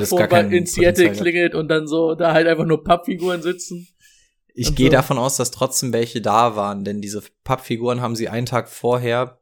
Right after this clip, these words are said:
Speaker 2: bei der Pressekonferenz schon aufgestellt und es waren genau dieselben, also die von Pete Carroll und John Schneider. Und ich glaub,
Speaker 1: Ah,
Speaker 2: sie haben
Speaker 1: okay.
Speaker 2: sich einfach nur den Gag erlaubt. Also ich gehe mal davon aus, dass da schon jemand vor Ort war, aber letztendlich hätten sie wirklich zu Hause bleiben können, denn du hattest Pick sechsundfünfzig und wenn wir jetzt mal sagen, die waren heiß auf Pick zweiunddreißig,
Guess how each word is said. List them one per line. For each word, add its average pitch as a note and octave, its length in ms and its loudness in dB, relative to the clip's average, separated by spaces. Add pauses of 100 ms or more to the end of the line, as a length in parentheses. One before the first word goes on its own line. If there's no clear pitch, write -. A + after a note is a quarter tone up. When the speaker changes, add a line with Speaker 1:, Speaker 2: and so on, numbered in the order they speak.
Speaker 2:
bei G#2+ 200 -4
der G#2 100 -4
Pressekonferenz G#2 880 -6
schon G2+ 160 -8
aufgestellt G#2 600 -6
und G#2 80 -8
es G2 140 -8
waren G#2+ 140 -4
genau G#2+ 180 -4
dieselben, G#2+ 420 -2
also F#2+ 160 -8
die G2 140 -12
von G2+ 200 -10
Pete - 180 -12
Carroll G#2 320 -6
und F#2+ 360 -12
John G2 160 -8
Schneider. G#2+ 540 -6 (320)
Und G#2+ 80 -8
ich G#2+ 60 -8
glaub, A2 160 0
Speaker 1:
Ah, - 20 -2
Speaker 2:
sie A#2 80 -2
haben A2 80 0
Speaker 1:
okay. B2 100 -6
Speaker 2:
sich - 80 -10
einfach G#2 160 -8
nur G#2 120 -6
den G#2 120 -4
Gag G#2+ 180 -2
erlaubt. G2 340 -4
Also G2 120 -4
ich F#2+ 80 -8
gehe A2+ 140 0
mal A2 100 -2
davon G#2 240 -4
aus, G#2 140 -6
dass G#2+ 160 -4
da G#2+ 100 -4
schon A2+ 240 -2
jemand A2 240 0
vor - 140 -6
Ort G#2 220 -2
war, G#2 180 -2
aber G#2 340 -4 (260)
letztendlich C3+ 440 0
hätten C#3+ 160 -2
sie B2 160 0
wirklich C3+ 260 2
zu G#2+ 80 -2
Hause G2+ 160 -2
bleiben A2 220 -6
können, A2+ 180 -8
denn G#2+ 200 -6
du A2 340 -12
hattest A2+ 320 -10
Pick A#2+ 160 -2
sechsundfünfzig B2 960 -4
und G2+ 100 -10
wenn G#2+ 120 -6
wir A2+ 80 -6
jetzt G#2+ 100 -12
mal G#2+ 100 -4
sagen, A2+ 240 -4
die A2+ 200 -6
waren A2 340 -6
heiß A2+ 200 -6
auf A2 200 -8
Pick - 240 -6
zweiunddreißig, B2 1000 -2